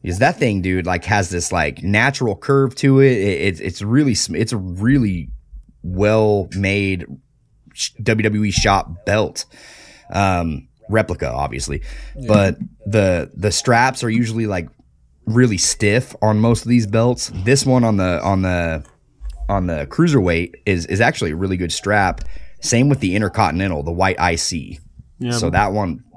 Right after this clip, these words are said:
Speaker 1: like, those are two belts that I would rec-, like, if you ever get heavy into c-, uh, collecting belts, I would definitely recommend picking up a white I C, man. Like, that belt is
Speaker 3: It's very
Speaker 1: freaking
Speaker 3: nice. It's very nice.
Speaker 2: Yeah, it's clean.
Speaker 3: Glad,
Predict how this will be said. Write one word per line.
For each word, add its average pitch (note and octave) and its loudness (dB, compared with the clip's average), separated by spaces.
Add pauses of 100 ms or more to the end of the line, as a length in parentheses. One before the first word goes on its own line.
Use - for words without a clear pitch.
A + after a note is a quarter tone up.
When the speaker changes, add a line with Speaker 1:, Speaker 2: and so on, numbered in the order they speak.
Speaker 1:
like, D#2+ -2
those G#2+ 0
are F#2 0
two B2+ 2
belts G#2+ 2
that F2+ 0
I F2 2
would E2+ -4
rec-, F2 -4
like, E2 -4
if E2 -8
you F#2 -4
ever F2 -2
get C#2+ -4
heavy G2+ -2
into E2+ -4
c-, - -8
uh, D#2 0
collecting F2 -4
belts, E2 -6 (400)
I C#3+ 4
would G#2 2
definitely F#2+ 0
recommend E2+ -2
picking E2+ -2
up D#2 -6
a C#2+ -6
white E2 0
I D#2+ -2
C, D2+ -6
man. C#2+ -6
Like, D#2 -6
that E2+ -2
belt D#2+ -4
is G2+ -2
Speaker 3:
It's D3+ -6
very C3+ 6
Speaker 1:
freaking A#2 2
Speaker 3:
nice. A2+ 2
It's F#2+ -12
very G#2+ 0
nice. G2+ -2
Speaker 2:
Yeah, G2 -2
it's - -8
clean. G#2+ -12
Speaker 3:
Glad, A#2+ 2